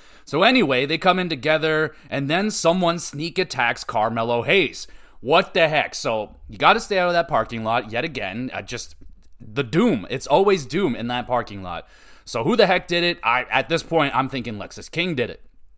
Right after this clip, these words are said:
So we move on. Cora Jade, she is back. She cuts a promo, claims she stole the spotlight at Deadline. Uh, not so much, but it was a good show.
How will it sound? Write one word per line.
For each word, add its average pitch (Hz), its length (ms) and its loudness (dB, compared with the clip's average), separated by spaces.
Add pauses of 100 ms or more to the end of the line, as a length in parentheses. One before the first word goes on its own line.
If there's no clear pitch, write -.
(300)
So 131 140 -6
we 127 80 0
move 160 180 2
on. 165 300 2 (300)
Cora 240 380 6
Jade, 190 680 -2
she 202 200 -4
is 180 100 -4
back. 185 280 2
She - 120 -8
cuts 170 240 -2
a 123 40 -8
promo, 180 680 0 (180)
claims 165 300 -6
she 143 220 -6
stole 151 260 -2
the 117 120 -6
spotlight 135 680 0
at 98 260 -6
Deadline. 156 600 0
Uh, 262 280 -4
not 233 200 0
so 135 120 -2
much, 117 280 -4
but 120 320 0 (460)
it - 40 -4
was 127 100 -4
a 101 40 -8
good 110 120 -6
show. 113 340 -2